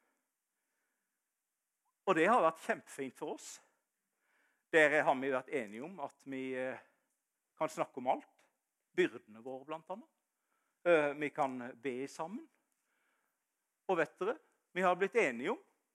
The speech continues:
vi har en deal på at vi ber for hverandre hver dag. Ja. Så det er seks stykker som ber for meg hver dag. Og det er godt å tenke på, men ikke bare det. Av og til så kan det være avgjørende. Ikke sant?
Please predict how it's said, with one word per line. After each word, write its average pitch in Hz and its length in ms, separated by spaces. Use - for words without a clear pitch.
vi 139 120
har 160 180
en 170 120
deal 131 320
på 226 200
at 190 100
vi 175 120
ber 127 280
for - 160
hverandre 147 400
hver 127 280
dag. 95 140
Ja. 147 120
Så 170 100
det 196 100
er 277 120
seks - 340
stykker 165 300
som 175 120
ber 123 220
for 151 160
meg 120 160
hver 110 240
dag. 92 120
Og - 120
det 180 80
er 262 120
godt - 220
å 156 80
tenke 185 260
på, 147 100
men 190 140
ikke - 160
bare 214 300
det. - 60
Av 160 160
og 170 60
til 151 100
så - 80
kan 156 160
det 151 80
være 160 240
avgjørende. 113 540
Ikke 131 160
sant? 214 200